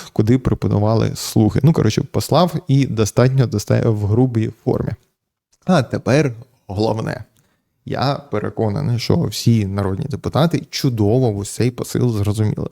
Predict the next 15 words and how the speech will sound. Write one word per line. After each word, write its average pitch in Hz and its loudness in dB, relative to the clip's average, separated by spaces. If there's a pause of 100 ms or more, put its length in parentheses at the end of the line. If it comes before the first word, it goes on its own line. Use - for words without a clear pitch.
(100)
Ця 139 0
вета 127 2
ходить 113 2
вже 104 0
по 107 -2
нашим 104 -2
чатікам 147 -2 (340)
і 135 4
обговорюється. 101 0
Більш 165 0
того, 151 4
достатньо 110 -6
часто - -2
"Слуги 107 -2
народу" 120 0